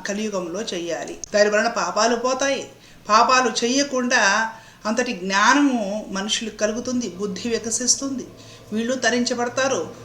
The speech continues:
పూజలకి లేదంటే తీర్థయాత్రలకి వీటన్నిటికీ సమయం ఉన్నా లేకపోయినా, ఆర్థికంగా శక్తి ఉన్నా లేకపోయినా, భగవన్ నామస్మరణ ద్వారా కలియుగంలో తేలికగా తరిస్తారు, పాపాలు పోతాయి,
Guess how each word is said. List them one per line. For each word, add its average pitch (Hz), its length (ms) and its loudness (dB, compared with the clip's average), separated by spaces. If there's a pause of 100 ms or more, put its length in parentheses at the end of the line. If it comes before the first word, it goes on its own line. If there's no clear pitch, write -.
(140)
పూజలకి 233 640 0 (320)
లేదంటే 233 240 2
తీర్థయాత్రలకి 226 800 2
వీటన్నిటికీ 214 380 -2
సమయం 220 300 -2
ఉన్నా 214 220 0
లేకపోయినా, 208 400 0
ఆర్థికంగా 214 520 0
శక్తి 214 300 -6
ఉన్నా 214 280 -2
లేకపోయినా, 196 640 -2
భగవన్ 247 380 4
నామస్మరణ 202 540 0
ద్వారా 185 460 0
కలియుగంలో 214 640 -2
తేలికగా 208 540 -4
తరిస్తారు, 196 560 -2
పాపాలు 196 560 0
పోతాయి, 190 580 -4